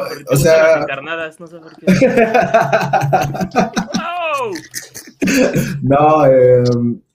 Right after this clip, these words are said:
Speaker 2: la, la estructura del libro y la forma en que se desenvuelve me gustó, pero el tema central, lo parapsico-, lo, eh, eh, la parapsicosis, lo metafísico y eso,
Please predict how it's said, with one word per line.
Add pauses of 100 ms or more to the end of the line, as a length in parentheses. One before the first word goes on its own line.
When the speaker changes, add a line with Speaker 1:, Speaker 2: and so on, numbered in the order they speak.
(260)
Speaker 2:
la,
la
estructura
del
libro
y
la
forma
en
que
se
desenvuelve
me
gustó,
pero
el
tema
central, (320)
lo
parapsico-, (100)
lo,
eh,
eh,
la
parapsicosis,
lo
metafísico
y
eso,